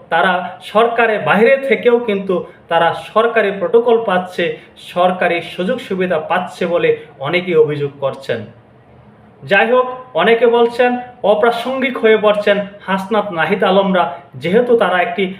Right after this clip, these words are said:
রাজনৈতিক দল গঠন করেছে, সেই রাজনৈতিক দলের কী হালচাল বর্তমানে সেটি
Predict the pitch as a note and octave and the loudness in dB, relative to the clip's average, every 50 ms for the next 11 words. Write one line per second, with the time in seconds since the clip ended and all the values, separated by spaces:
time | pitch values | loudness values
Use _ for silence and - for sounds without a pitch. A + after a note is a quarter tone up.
0 | - - C3+ C3 D3 D3+ D3+ D3+ D3 A3 A#3 A#3 A#3+ A#3 F3+ D3 F3 F#3+ F#3+ F3+ | -14 -8 -4 -2 0 0 0 0 0 0 0 0 0 -4 -4 -2 0 0 2 2
1 | E3 E3 E3 G3+ G#3 G3+ G3 F#3+ F#3 F#3 F#3 F#3 - - F3+ D#3+ - - - - | 2 2 2 2 0 0 0 2 2 2 2 2 0 -2 -2 -2 -4 -8 -16 -20
2 | - - F#3+ F#3+ G#3 A3+ G3+ F3+ E3 E3 D#3 F3+ G#3 G3 A#3 A#3 G3 F#3 G3+ F#3+ | -10 -2 0 4 4 4 4 4 2 0 -2 -2 -4 -2 -2 -2 0 0 0 2
3 | F#3+ F#3 F#3 - - - - - - _ _ - A3+ A#3+ B3 - - - D#3+ F3+ | 2 2 0 -2 -6 -14 -20 -20 -20 _ _ 0 2 2 2 2 2 2 2 2
4 | G3 G3+ G3 - G#3 F#3 F3 F#3 F3+ F#3+ F#3 - - G#3 F#3 F3+ F3 F3 D#3 D3+ | 2 0 0 0 0 0 0 2 0 0 0 0 0 0 0 0 0 -2 -4 -6
5 | - - - - - - F#3 F#3 G3 | -8 -14 -20 -16 -8 -6 -4 -2 -2